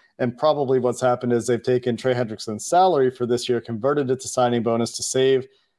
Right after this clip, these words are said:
uh, by Andre Perotta's estimation, roughly four million dollars if they chose to do that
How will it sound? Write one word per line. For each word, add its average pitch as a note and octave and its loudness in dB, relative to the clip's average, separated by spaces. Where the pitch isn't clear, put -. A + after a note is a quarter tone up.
uh, B2 4
by B2 2
Andre C3+ 2
Perotta's B2+ 0
estimation, B2+ 0
roughly C3 0
four C3 -2
million B2 2
dollars A#2 2
if A#2 -2
they A#2 0
chose A#2 -2
to A#2 -2
do B2+ 0
that A#2 0